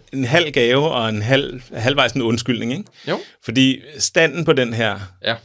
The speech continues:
Speaker 1: jeg plejer at være så god til at købe på den blå avis, og de seneste par gange, der har jeg altså bare brændt nallerne. Ja. Øh, så
Speaker 2: Lidt
Speaker 1: jeg
Speaker 2: trampet, lidt trampet, eller hvad?
Speaker 1: Ja, den har altså fået et, et,
Speaker 2: <laughs>
Speaker 1: øh, et slag eller to, og det, det er jeg så ked af, men altså, du ved,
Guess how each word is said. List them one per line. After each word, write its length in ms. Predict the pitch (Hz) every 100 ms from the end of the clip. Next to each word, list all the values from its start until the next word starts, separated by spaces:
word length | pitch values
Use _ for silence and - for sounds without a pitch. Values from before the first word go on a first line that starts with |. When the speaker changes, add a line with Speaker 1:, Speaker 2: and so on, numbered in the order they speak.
| -
Speaker 1:
jeg 80 | 98
plejer 180 | 117 117
at 40 |
være 80 | 110
så 140 | -
god 180 | 123 107
til 80 | 92
at 60 | 101
købe 180 | 104 95
på 100 | 92
den 80 |
blå 160 | 92 95
avis, 200 | 92 98
og 120 | 104
de 60 | 95
seneste 300 | 117 110 120
par 80 | 110
gange, 200 | 98 101
der 60 |
har 100 | 101
jeg 80 | 95
altså 140 | 95
bare 160 | 95 98
brændt 180 | 98 101
nallerne. 340 | 90 95 110 110
Ja. 60 | 120 - - - _ 381 180 151 113 107 104
Øh, 60 | 101
så 300 | - - 123
Speaker 2:
Lidt 100 | 110
Speaker 1:
jeg 80 | 123
Speaker 2:
trampet, 240 | 127 147 120
lidt 120 | 139
trampet, 300 | - 120 131 -
eller 120 | 123
hvad? 100 | 110 127
Speaker 1:
Ja, 680 | 90 69 53 65 73 58 127
den 120 | 127
har 80 | 113
altså 140 | 101 104
fået 320 | 113 120 117
et, 80 | 113 -
et, 220 | 117 113 107
Speaker 2:
<laughs> 40 |
Speaker 1:
øh, 40 | 101 -
et 140 | 123
slag 240 | - 120 117
eller 120 | 120
to, 220 | 117 120
og 100 | 107
det, 220 | 120 120 120 - 127
det 120 | 127
er 40 |
jeg 100 | 131
så 100 | 123
ked 140 | 131 113
af, 140 | 107
men 120 | 104
altså, 180 | 101 117
du 120 | 117
ved, 240 | 127 123